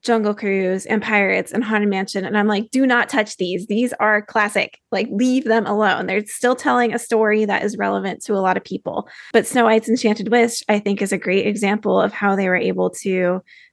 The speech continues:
bring in some new technology, refresh it, and still stay true to a classic story. And that class-, that classic story makes sense for where it's at in the park. What I struggle with is when they start bringing in stories that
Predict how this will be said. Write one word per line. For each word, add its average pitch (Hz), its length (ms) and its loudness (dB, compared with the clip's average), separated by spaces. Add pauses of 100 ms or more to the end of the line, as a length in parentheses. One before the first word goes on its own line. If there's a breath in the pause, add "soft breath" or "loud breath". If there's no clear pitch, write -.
(100)
bring 208 200 2
in 214 120 2
some 220 160 2
new 202 140 4
technology, 190 920 0
refresh 196 540 -2
it, - 200 0
and 196 140 -4
still 180 540 -2
stay 196 280 -2
true 190 260 -2
to - 180 -6
a - 60 -4
classic - 440 -4
story. 185 560 -2 (300 loud breath)
And 220 100 2
that 190 160 2
class-, 208 380 -2 (140)
that 208 240 0
classic 208 340 0
story 185 320 -2
makes 190 320 -4
sense 180 300 -4
for 190 120 -6
where 185 200 0
it's - 200 -6
at - 240 0
in - 60 -8
the - 80 -8
park. - 380 -8 (500 loud breath)
What 208 200 2
I 233 140 4
struggle 220 500 -2
with 196 300 0
is 208 160 -2
when 208 140 0
they 202 140 0
start 202 340 -2
bringing 202 320 -2
in 196 440 -2 (160)
stories 208 680 0
that 196 320 2